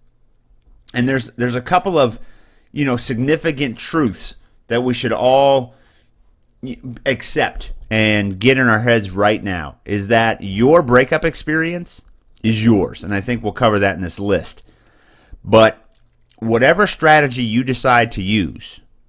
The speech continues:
don't let anybody, anybody tell you how to go through a breakup. You have to do what's best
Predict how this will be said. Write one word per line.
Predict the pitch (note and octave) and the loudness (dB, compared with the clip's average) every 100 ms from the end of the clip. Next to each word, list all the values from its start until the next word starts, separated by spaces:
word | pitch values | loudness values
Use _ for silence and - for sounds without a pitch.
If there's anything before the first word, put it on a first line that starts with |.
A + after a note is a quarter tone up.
| A2 | -4
don't | A2 C#3 G#2 | 2 2 4
let | C3 G#2+ - | 0 0 -2
anybody, | C3 E3+ F#3+ E3+ A#2+ F#2 F2+ F2 - - _ _ _ _ _ _ _ _ _ | -6 -2 0 2 0 0 -2 -2 -8 -20 _ _ _ _ _ _ _ _ _
anybody | A2 C#3+ C#3+ E2+ D2 D2 B1 - _ _ _ _ _ _ _ _ _ | -2 0 0 -2 -6 -12 -16 -20 _ _ _ _ _ _ _ _ _
tell | - B2 B2 | 2 4 4
you | A#2 A2+ | 4 2
how | A2+ G#2 | 2 0
to | G2 | 2
go | G2 G2+ | 2 0
through | - G2 | 0 -6
a | |
breakup. | E2 F#2 F2 D2 - - _ _ _ _ - | -2 -2 -2 -8 -14 -20 _ _ _ _ -16
You | D#2+ F2+ C#3 F3+ F3 | -10 -4 -2 0 -2
have | D3 C3+ | -2 -4
to | G#2+ | -8
do | F#2+ A2+ A2+ A2 G#2+ G#2+ _ _ _ _ _ | -4 0 2 0 -2 -6 _ _ _ _ _
what's | F2+ F2+ | -6 -6
best | F2 F2+ A#2 - | 0 0 0 -2